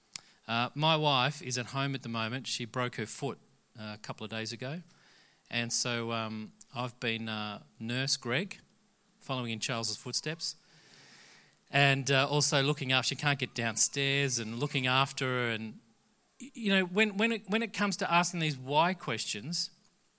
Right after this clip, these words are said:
we think that an answer's gonna help us out, but actually it's more about, even so at the moment, Sue sort of being frustrated and can't move in, in,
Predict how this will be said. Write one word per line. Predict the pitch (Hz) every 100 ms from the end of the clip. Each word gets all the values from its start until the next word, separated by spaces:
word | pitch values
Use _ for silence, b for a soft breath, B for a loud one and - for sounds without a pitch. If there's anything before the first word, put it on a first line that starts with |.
| _ _ - _ _ _ _
we | 165 185 214
think | - - - 226 156 143 - - -
that | 143
an | 143
answer's | 147 156 170 139
gonna | - 139 123
help | 127 131 117
us | - 139
out, | 117 110 -
but | 131 110 - -
actually | 151 160 - 135 107 107 143 - b b b b b b _ _ -
it's | 139 -
more | 131 143 151 170 180
about, | 160 151 135 127 127
even | 139 139 139
so | 143
at | 123
the |
moment, | 127 135 127 113
Sue | - - 143 139
sort | - 117
of | 107 -
being | 127 117
frustrated | - 127 - - 123 120 120
and | 107 104 104
can't | - 135 120
move | 117 123 123 120
in, | 113 110 127
in, | 117 113